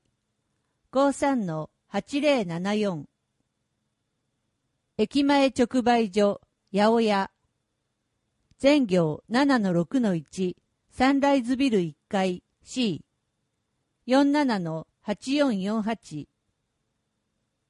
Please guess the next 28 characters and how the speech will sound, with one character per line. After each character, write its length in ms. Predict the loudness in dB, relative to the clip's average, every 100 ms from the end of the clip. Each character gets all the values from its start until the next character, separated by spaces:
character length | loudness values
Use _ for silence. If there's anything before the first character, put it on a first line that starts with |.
| _ _ _ _ _ -2
焼 240 | -2 0
き 20 |
鳥、 400 | 2 4 2 -4 _ _
二 260 | -4 0 0
神。 400 | 0 -4 -12 -16 _ _ _ _ _ _ _ _
鵠 280 | -4 0 2
沼 260 | 2 0
石 300 | 0 -2 -4
神、 420 | 0 0 -2 -6 -10
一 280 | -10 -8 -2
の 180 | 0 0
七 260 | 0 0 -2
の 160 | -4
一。 420 | -8 -10 -10 -10 -12 _ _ _
ケ 220 | 0 2 4
イ 80 |
ン 80 | 2
ズ 140 | 0 -2
タ 200 | 0 0
ワ 220 | 0 -4
ー 40 |
地 160 | -8 -4
下 140 | 0
一 140 | 0 -4 _
階。 320 | -8 -6 -8 _ _ _ _ _ _ _ _ _
六 320 | 0 2 2 6
五 260 | 6 6
の 320 | 2 -4 -6